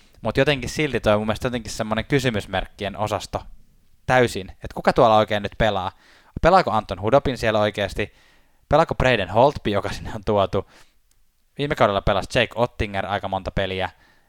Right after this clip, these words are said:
ja pelasi ihan hyvin, mut nyt jotenkin tuntuu, että häntä ei pidetä sellaisena niinku aloittavana maalivahtina tuolla. Miksi ei, kysyn minä.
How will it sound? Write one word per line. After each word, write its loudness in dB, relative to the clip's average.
ja -10
pelasi 0
ihan -8
hyvin, 0
mut -6
nyt -4
jotenkin -6
tuntuu, -6
että -6
häntä -8
ei -2
pidetä -4
sellaisena -8
niinku -12
aloittavana -6
maalivahtina -8
tuolla. -10
Miksi -10
ei, -4
kysyn -6
minä. -6